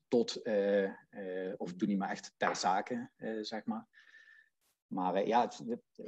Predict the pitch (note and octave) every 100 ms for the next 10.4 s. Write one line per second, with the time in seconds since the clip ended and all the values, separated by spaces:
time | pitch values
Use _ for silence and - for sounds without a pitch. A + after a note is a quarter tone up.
0 | - - - A#2 C3 C#3 A#2 G#2+ B2 C#3
1 | - G2 G2+ G2 G2 - G#2+ G2 A#2 C3+
2 | C3+ B2 A2+ F#2+ A#2 C3 G#2 A2 G#2 G#2
3 | A#2 A2+ G2 G2 - G#2+ A2 A#2+ C#3+ B2
4 | G#2 G#2 - C#3 D3 A2 G#2+ - G2+ F#2+
5 | G2 - _ D3+ - A#2 G2+ G2+ F2 E2+
6 | E2 G2+ F#2+ - C3+ D3+ - F#2 D#2 G2
7 | A2 A2 G#2 E3+ G2+ C3+ - - G#2 -
8 | G#2+ D3 F#2 E2 F#2+ - G2+ G2 B2 G#2+
9 | A2+ A2 A2 G#2+ A#2 A2 G#2 A#2+ D#3 F#2+
10 | F#2+ D#2 -